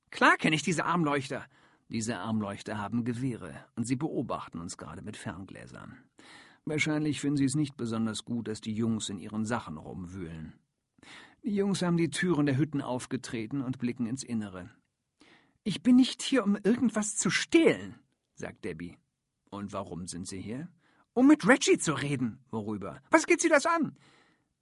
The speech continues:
„Ich bin nicht in Minnesota, um einen Dinosaurier zu sehen, Debbie. Ich soll rausfinden, was Reggie ausgeheckt hat.“ „Egal, was er vorhat, was dabei rausspringt, ist Blutgeld.“ „Von dem Sie offenbar was abhaben wollen.“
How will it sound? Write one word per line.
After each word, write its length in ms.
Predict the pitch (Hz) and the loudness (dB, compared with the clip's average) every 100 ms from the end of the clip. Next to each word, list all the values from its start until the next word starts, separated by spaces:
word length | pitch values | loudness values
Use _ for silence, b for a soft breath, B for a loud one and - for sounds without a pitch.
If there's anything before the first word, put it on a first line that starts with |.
| - | -8
„Ich 160 | 117 | -6
bin 160 | 127 123 | -2 0
nicht 180 | 131 131 | 0 0
in 120 | 123 | 0
Minnesota, 560 | 120 113 - 135 131 | 2 0 0 -2 0
um 120 | 110 110 | -2 -2
einen 220 | 113 113 | -2 0
Dinosaurier 680 | 113 113 110 135 107 87 85 | 2 0 0 -2 -2 -6 -8
zu 160 | 104 | -8
sehen, 280 | 95 101 95 | -8 -8 -8
Debbie. 320 | 92 85 90 | -8 -8 -8
Ich 140 | 87 117 | -8 -4
soll 160 | 131 | -2
rausfinden, 600 | 123 113 120 - 120 120 | -2 -2 -4 -2 -2 0
was 240 | 117 113 113 | -2 -2 -2
Reggie 440 | 117 110 - 110 | -2 -4 -6 -6
ausgeheckt 680 | 78 117 104 104 78 73 - | -4 -6 -6 -8 -12 -14 -14
hat.“ 220 | - - _ b b | -14 -16 _ b b
„Egal, 320 | 226 240 311 | 2 6 6
was 160 | 349 330 | 6 2
er 100 | 285 | 0
vorhat, 400 | - 247 160 147 | -2 -4 -4 -2
was 140 | 226 | -4
dabei 260 | - 202 185 | -2 0 0
rausspringt, 420 | 208 311 - 330 | 0 -4 -6 -8
ist 140 | 285 - | -8 -2
Blutgeld.“ 640 | 392 440 - 127 117 - _ _ _ _ _ | -2 -2 -6 -10 -12 -20 _ _ _ _ _
„Von 200 | - 113 | 0 2
dem 180 | 120 123 | 4 4
Sie 220 | 120 147 | 2 0
offenbar 420 | 143 135 127 117 | -2 -2 -2 0
was 160 | 135 - | -2 -2
abhaben 500 | 156 - 71 73 87 | -6 -6 -10 -8 -10
wollen.“ 380 | 73 71 67 | -10 -12 -14